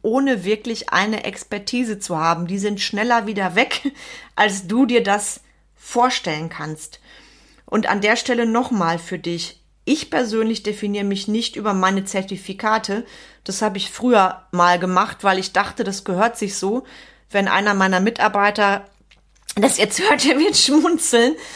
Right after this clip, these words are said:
Da war mein Büro gespickt mit meinen Zertifikaten. Die ganze Wand war voll, bis ich irgendwann gedacht habe, nö, also meine Fachexpertise, das ist logisch, das ist Grundvoraussetzung,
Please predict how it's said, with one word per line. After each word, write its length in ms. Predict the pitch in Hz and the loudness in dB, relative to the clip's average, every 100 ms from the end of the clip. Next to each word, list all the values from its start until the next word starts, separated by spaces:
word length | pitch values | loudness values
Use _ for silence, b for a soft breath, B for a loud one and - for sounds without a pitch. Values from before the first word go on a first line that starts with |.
| B B - | B B 0
Da 240 | 196 202 | 2 4
war 160 | 196 220 | 2 4
mein 280 | 226 214 190 | 2 2 2
Büro 300 | 190 208 190 | 0 0 0
gespickt 580 | 190 - - 302 302 | 0 -2 -2 -4 -4
mit 220 | - 240 240 | 0 0 0
meinen 500 | 196 190 202 208 202 | 2 2 2 0 -4
Zertifikaten. 960 | - 180 185 196 196 - 156 151 165 | 0 0 0 -6 -10 -2 0 0 -4
Die 120 | 156 | -6
ganze 420 | 165 202 262 240 175 | 0 2 2 -2 0
Wand 280 | 185 202 - | 0 0 -4
war 120 | 185 | -6
voll, 480 | - - 165 175 220 B B B - | -4 0 0 0 -4 B B B -6
bis 200 | 214 - | -4 -4
ich 200 | - - | -6 -4
irgendwann 380 | 214 220 196 | -2 0 0
gedacht 280 | 185 180 190 | 0 0 -2
habe, 200 | 185 - | -4 -2
nö, 320 | 180 196 180 156 b b b - | 0 2 0 -2 b b b -6
also 220 | 185 208 - _ | -4 -4 -8 _
meine 320 | - 175 190 190 - | -2 0 0 -4 -8
Fachexpertise, 1000 | - 220 - - - 196 196 214 208 190 | -4 -2 -2 -6 -6 -6 -4 -6 -6 -4
das 200 | 196 196 | -6 -6
ist 440 | - 233 - - _ | -4 -4 -6 -12 _
logisch, 440 | 190 247 262 196 | 2 4 4 0
das 160 | - 185 | -4 -6
ist 220 | - 196 | -8 -10
Grundvoraussetzung, 1120 | - 226 233 - 190 202 247 196 190 220 240 | -4 -4 -2 -4 0 0 0 -4 -4 -4 -4